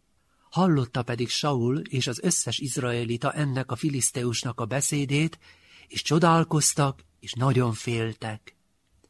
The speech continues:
Dávid pedig egy efratai férfi fia volt, akiről föntebb volt szó, a júdeai Betlehemből,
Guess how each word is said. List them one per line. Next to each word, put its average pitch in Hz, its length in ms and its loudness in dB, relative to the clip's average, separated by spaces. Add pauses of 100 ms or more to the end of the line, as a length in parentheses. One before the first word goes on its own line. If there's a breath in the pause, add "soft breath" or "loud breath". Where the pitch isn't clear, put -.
(520 loud breath)
Dávid 147 520 2
pedig 160 400 2
egy 156 140 0
efratai 127 600 0
férfi 127 440 0
fia 131 320 0
volt, 143 300 2
akiről 139 340 0
föntebb 131 500 0
volt 120 220 0
szó, 151 400 2 (240 loud breath)
a - 120 -2
júdeai 131 560 4
Betlehemből, 143 840 2